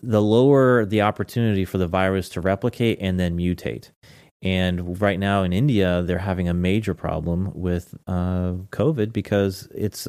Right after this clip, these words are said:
a different variant. And we have quite a few different variants that are, are out there right now, but so far,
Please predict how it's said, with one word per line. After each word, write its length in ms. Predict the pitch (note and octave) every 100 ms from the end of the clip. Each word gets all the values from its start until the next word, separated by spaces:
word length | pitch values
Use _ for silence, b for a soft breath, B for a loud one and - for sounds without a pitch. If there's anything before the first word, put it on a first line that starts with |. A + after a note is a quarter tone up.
| -
a 80 | G#2
different 480 | G#2 A2+ A#2 F2
variant. 520 | F#2 G#2+ C#3+ E2 - - B B
And 60 | A#2
we 80 | B2+
have 220 | D3 -
quite 180 | - C#3+
a 40 |
few 160 | - A#2+
different 300 | A2+ G#2+ F2+
variants 480 | F#2+ F#2+ F#2+ F2+ -
that 180 | F2+ -
are, 180 | F2+ -
are 160 | F2+ F#2
out 120 | F#2
there 120 | F#2+
right 160 | F2+ B1+
now, 220 | F2 G#2
but 160 | G2+ -
so 240 | - A2
far, 560 | G#2+ G2+ F2 F#2+ B2+